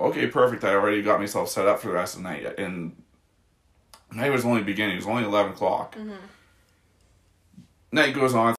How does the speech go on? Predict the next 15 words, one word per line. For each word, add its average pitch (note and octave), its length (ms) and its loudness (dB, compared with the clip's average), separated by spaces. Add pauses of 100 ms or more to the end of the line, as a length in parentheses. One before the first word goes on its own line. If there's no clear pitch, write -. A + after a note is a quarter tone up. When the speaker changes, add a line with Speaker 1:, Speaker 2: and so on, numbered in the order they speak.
Speaker 1:
throughout G#2 380 4
the, F#2+ 280 2
uh, F#2+ 540 -2
bar G2 560 2
and G2 80 -2
everything. F#2+ 760 -6
Have F#2+ 200 4
a F#2 60 -2
great G2 240 -2
night. F#2+ 360 -6
Bump G2 200 -4
into G2 160 -6
some G2 140 -8
old F#2 180 -4
friends. F#2+ 680 -6